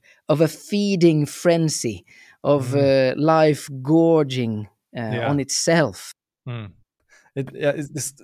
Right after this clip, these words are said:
Speaker 2: <sighs> it's like I can, I can feel it now when I think back in the pit of my stomach. I, I, it's, it's like I feel like, <gasps> it's hard to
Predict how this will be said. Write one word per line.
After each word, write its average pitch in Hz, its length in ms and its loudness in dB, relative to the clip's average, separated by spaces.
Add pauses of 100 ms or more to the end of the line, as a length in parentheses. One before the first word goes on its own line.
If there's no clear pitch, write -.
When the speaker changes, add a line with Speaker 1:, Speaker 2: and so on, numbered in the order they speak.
(140)
Speaker 2:
<sighs> - 0 -
it's 127 420 -10
like 135 220 -4
I 123 80 -6
can, 135 200 -8
I 139 60 -6
can 143 120 -6
feel 185 180 0
it 175 100 2
now 147 240 2
when 131 100 -2
I 131 100 0 (240)
think 151 160 -8
back 143 180 0
in 123 120 -6
the 127 80 -6
pit 170 180 -4
of 147 80 -4
my 120 140 -6
stomach. - 580 -6
I, 139 80 -4
I, - 140 -6 (160)
it's, - 220 -10
it's 131 120 -14
like 139 140 -4
I 123 80 -6
feel 135 260 -4
like, 117 100 -6
<gasps> - 1700 -6
it's 226 180 0
hard 170 260 2
to 143 300 -2